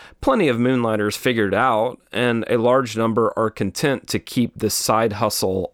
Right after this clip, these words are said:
on the side. Moonlighters don't need many tools because you don't have many projects or tasks to keep straight at any one time.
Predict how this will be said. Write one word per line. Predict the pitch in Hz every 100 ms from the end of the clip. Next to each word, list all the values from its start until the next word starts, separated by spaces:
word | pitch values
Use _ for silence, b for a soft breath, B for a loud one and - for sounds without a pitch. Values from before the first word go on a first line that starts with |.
| -
on | 113 98
the | 90
side. | - 151 110 90 98 123 B B B B -
Moonlighters | 151 156 147 131 131 127 120
don't | 110 120 104
need | 98 135 165 127 107
many | 110 120 165 147 107
tools | - 113 104 107 131 127
because | 131 127 147 123
you | 131
don't | 135 107
have | 120 131 107
many | 101 117 135 127
projects | - 127 127 127 117 -
or | 104
tasks | - 139 113 - - -
to | - 123
keep | - 127 -
straight | - 156 151 123 - _ _ _ -
at | 123 -
any | 123 113 107
one | 95 90 95
time. | - - 80 60 85